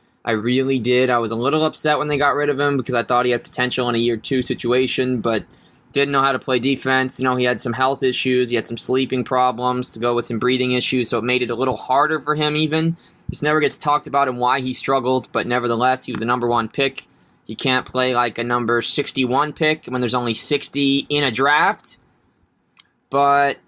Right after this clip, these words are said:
you know, it's what it is. And Wiggins, I was curious to see how he would have played as a two guard. He's been a small forward for most of his career, where he's gonna be in Golden State now. I'm excited to see him play there.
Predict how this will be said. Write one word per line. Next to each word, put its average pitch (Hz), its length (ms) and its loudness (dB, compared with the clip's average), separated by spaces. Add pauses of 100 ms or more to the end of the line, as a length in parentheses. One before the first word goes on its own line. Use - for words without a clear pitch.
you 147 120 -4
know, 139 140 2
it's 139 260 2
what 156 140 0
it 156 80 2
is. 156 260 2
And 120 140 -2
Wiggins, 208 540 0
I 135 100 2
was 175 140 0
curious 180 400 0
to 151 80 -6
see 160 160 0
how 139 100 0
he 135 80 0
would 135 140 2
have 127 120 -8
played 139 220 0
as 120 60 0
a 123 60 0
two - 260 -2
guard. 180 340 2
He's 135 100 -6
been 139 360 0
a 127 80 0
small 139 340 0
forward 139 280 0
for 131 120 -10
most 135 220 -2
of 131 60 -4
his 131 120 -2
career, 135 520 0 (240)
where 123 100 0
he's 113 80 -2
gonna 127 160 0
be 120 140 0
in 120 100 0
Golden 117 240 0
State 131 360 -2
now. 135 240 2
I'm 117 120 -4
excited 160 260 -2
to - 60 -10
see 135 100 -4
him 117 80 -4
play 123 220 0
there. 131 380 2